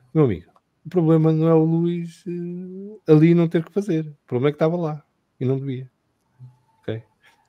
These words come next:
Eh, portanto, o Lewis Hamilton tinha que ter sido avisado pela equipa de que vinha um carro em volta rápida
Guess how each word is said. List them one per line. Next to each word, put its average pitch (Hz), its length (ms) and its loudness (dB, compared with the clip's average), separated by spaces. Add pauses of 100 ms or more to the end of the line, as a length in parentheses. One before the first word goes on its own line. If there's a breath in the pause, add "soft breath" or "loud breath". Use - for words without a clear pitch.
(180)
Eh, 107 140 -6
portanto, - 880 -12 (960)
o 123 340 -4
Lewis 135 200 2
Hamilton 135 480 2
tinha 139 280 0
que 120 60 -14
ter 131 160 2
sido 123 240 0
avisado 113 420 -2
pela 113 200 -4
equipa 180 460 -6 (960)
de 120 160 -2
que 110 140 -10
vinha 120 220 0
um 120 60 -2
carro 110 300 2
em 104 100 -2
volta 104 260 -4
rápida 151 540 -4